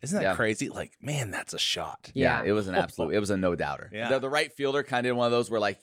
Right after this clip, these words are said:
Speaker 2: off the bat, you turn, and then he just stopped.
Speaker 3: <laughs> I did
Speaker 2: And he was
Speaker 3: see
Speaker 2: like,
Speaker 3: it.
Speaker 2: "I don't,
Speaker 3: Right.
Speaker 2: why, why would
Speaker 3: Not
Speaker 2: I
Speaker 3: even
Speaker 2: even,"
Speaker 3: gonna,
Speaker 2: yeah,
Speaker 3: like, take
Speaker 2: yeah.
Speaker 3: another step.
Speaker 2: So, uh, then, you know, they hold on and win by one on Saturday.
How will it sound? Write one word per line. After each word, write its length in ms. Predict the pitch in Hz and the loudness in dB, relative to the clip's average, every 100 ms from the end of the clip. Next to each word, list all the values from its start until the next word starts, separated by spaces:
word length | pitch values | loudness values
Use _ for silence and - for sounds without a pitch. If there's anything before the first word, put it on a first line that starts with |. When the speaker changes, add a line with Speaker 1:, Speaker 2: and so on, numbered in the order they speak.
| - | -2
Speaker 2:
off 180 | 120 120 | -2 -2
the 80 | 113 | 0
bat, 240 | 120 127 | 0 0
you 120 | 110 | -6
turn, 360 | - 131 135 139 | -6 -2 0 0
and 160 | 104 | -2
then 120 | 104 110 | -2 -4
he 80 | |
just 240 | 98 90 - | -6 -8 -6
stopped. 360 | 73 65 - - | -4 -4 -8 -4
Speaker 3:
<laughs> 40 | |
I 600 | 220 - - - 160 302 | -2 -2 -8 -6 -2 -2
did 240 | 269 277 226 | 0 0 0
Speaker 2:
And 100 | 139 | 0
he 80 | |
was 100 | 220 240 | 0 2
Speaker 3:
see 40 | |
Speaker 2:
like, 300 | 277 262 - | 2 2 2
Speaker 3:
it. 120 | 262 | 0
Speaker 2:
"I 260 | 123 127 127 | 2 2 2
don't, 120 | 123 113 | 2 0
Speaker 3:
Right. 120 | 110 107 | -4 -2
Speaker 2:
why, 540 | 110 110 107 104 98 | 2 4 2 0 -2
why 200 | 104 104 | 0 2
would 100 | 101 | 2
Speaker 3:
Not 80 | 92 | 2
Speaker 2:
I 80 | 214 | 2
Speaker 3:
even 200 | 214 202 | 0 0
Speaker 2:
even," 80 | 190 | 0
Speaker 3:
gonna, 200 | 180 175 | 0 0
Speaker 2:
yeah, 80 | 170 | 2
Speaker 3:
like, 180 | 165 170 | 0 0
take 160 | 170 | -2
Speaker 2:
yeah. 60 | 165 | -2
Speaker 3:
another 180 | 156 147 | -2 -4
step. 320 | - 127 - - | -6 -10 -8 0
Speaker 2:
So, 180 | 156 | 4
uh, 80 | 156 | 4
then, 260 | 151 170 165 | 4 0 0
you 100 | 156 | -2
know, 80 | 135 | 2
they 100 | 127 | 4
hold 220 | 151 170 | 4 4
on 140 | 143 135 | 2 2
and 80 | 127 | 0
win 120 | 123 | 2
by 140 | 113 | 2
one 260 | 107 110 107 | 2 0 -2
on 100 | 104 | -2
Saturday. 600 | - 101 98 98 95 95 | 0 2 4 4 2 0